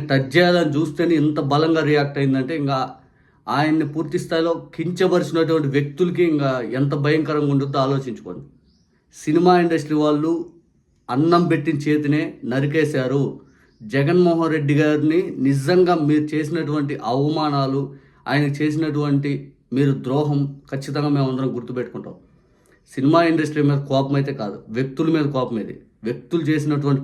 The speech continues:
పని, పనికిమాలిన పని మీద కోపం. జగన్మోహన్ రెడ్డి గారికి మద్దతు ఇస్తే వాళ్ళకి సినిమా అవకాశాలు ఉండవు. జగన్మోహన్ రెడ్డి గారికి మద్దతు ఇస్తే వాళ్ళని టార్గెట్ చేసుకుంటూ ముందుకెళ్తాం. అంటే వైసీపీ సపోర్టర్స్కి ఎవ్వరు సినిమాల్లో అవకాశాలు ఉండవా?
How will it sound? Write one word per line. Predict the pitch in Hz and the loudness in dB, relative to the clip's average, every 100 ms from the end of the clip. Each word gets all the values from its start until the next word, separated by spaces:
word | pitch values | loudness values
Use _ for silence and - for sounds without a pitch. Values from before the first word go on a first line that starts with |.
| - | -2
పని, | 131 151 131 - | 0 2 0 0
పనికిమాలిన | 127 147 151 147 143 131 | 0 0 0 0 -2 0
పని | 139 | 0
మీద | 151 135 123 | 0 0 -4
కోపం. | 113 92 - - - _ | -6 -10 -14 -20 -20 _
జగన్మోహన్ | 127 147 165 165 156 147 | 0 2 2 0 0 0
రెడ్డి | 147 143 | 2 2
గారికి | 143 120 107 | 2 0 0
మద్దతు | 123 165 147 147 | 0 0 0 -4
ఇస్తే | - 180 220 220 - _ _ _ _ - | 2 4 4 0 -10 _ _ _ _ -2
వాళ్ళకి | 139 151 147 | 2 2 2
సినిమా | 143 143 | 2 2
అవకాశాలు | 139 135 139 127 | 0 -2 -2 -4
ఉండవు. | 110 - - _ _ _ - | -6 -10 -18 _ _ _ -6
జగన్మోహన్ | 123 151 170 160 160 | -2 0 0 0 0
రెడ్డి | 156 143 | 0 4
గారికి | 151 139 131 | 4 4 2
మద్దతు | 131 160 156 | 2 0 0
ఇస్తే | 139 185 214 160 | 0 4 4 4
వాళ్ళని | 151 147 139 | 4 4 4
టార్గెట్ | 135 139 143 143 | 4 4 2 2
చేసుకుంటూ | 139 147 139 131 | 0 -2 -2 0
ముందుకెళ్తాం. | 123 117 92 80 - _ _ _ _ _ _ - | -2 -6 -12 -14 -18 _ _ _ _ _ _ -14
అంటే | 123 185 233 226 - | 0 2 2 0 -8
వైసీపీ | 123 147 156 160 147 | -2 -2 0 -2 -2
సపోర్టర్స్కి | 143 156 147 143 - 131 | -2 -4 -4 -6 -8 -10
ఎవ్వరు | 131 185 180 | -4 -4 -2
సినిమాల్లో | 160 160 156 139 | -2 0 2 0
అవకాశాలు | 139 151 151 139 | -2 -2 -2 -2
ఉండవా? | 127 117 120 | -2 0 0